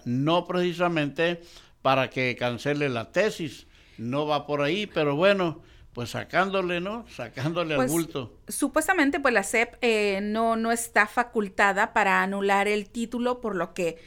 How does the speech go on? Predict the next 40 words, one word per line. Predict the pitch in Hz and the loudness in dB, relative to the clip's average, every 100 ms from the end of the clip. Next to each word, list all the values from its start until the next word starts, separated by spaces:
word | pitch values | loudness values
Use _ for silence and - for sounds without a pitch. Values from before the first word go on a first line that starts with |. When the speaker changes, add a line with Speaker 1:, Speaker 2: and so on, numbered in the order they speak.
| - - | -20 -2
Speaker 2:
pues, | 220 202 | 0 2
el | 196 185 | 0 2
caso | 190 190 214 | 2 4 0
regresaría | 208 190 190 196 190 190 | 0 -2 -2 -4 -2 0
a | 196 | 0
la | 180 175 - | -2 -6 -8
ca-, | 175 170 | -8 -8
a | - | -4
la | 185 185 | -2 0
máxima | 185 - 208 190 - | -2 -4 -8 -8 -8
casa | 175 - 185 | -8 -2 -2
de, | 180 147 - - | -2 -6 -8 -12
de | 240 175 | -6 -4
estudios. | 156 - 254 277 180 - - - | -4 -4 -2 -2 -6 -10 -20 -18
Speaker 1:
Sí, | - 151 | -4 -4
pero | 156 151 | 0 0
es | 160 | 2
que | 175 170 160 | 2 2 2
ellos | 160 175 | 2 2
fueron | 175 170 170 | 4 4 4
los | 156 | 0
que | 139 | -2
lo | 131 | -2
emitieron, | 113 107 147 175 135 101 - | -4 -4 0 0 0 -6 -14
el | 110 | -12
título | - 165 - 104 - _ - - | -6 -6 -6 -10 -12 _ -20 -12
y | 117 | -6
la | 120 110 | -4 -4
Speaker 2:
Ok. | |
Speaker 1:
cédula | 135 156 147 120 | -2 0 0 -2
profesional. | 117 104 98 104 127 165 151 - - - | -6 -8 -8 -6 -4 -2 -4 -12 -20 -16
La | 117 117 120 | -8 -6 -6
cédula | 113 156 202 214 214 | -2 -2 0 0 -2
profesional | 196 160 143 131 143 170 185 - | -4 -4 -4 -4 -2 -2 -4 -10
y | 151 135 | -4 -2
el | 117 | -4
título | 151 165 180 175 156 | -4 -6 -4 -4 -2
no | 147 139 160 | 0 0 2
los | 175 165 - | 0 -4 -4
emite | 123 147 160 170 165 | -2 -2 0 0 -2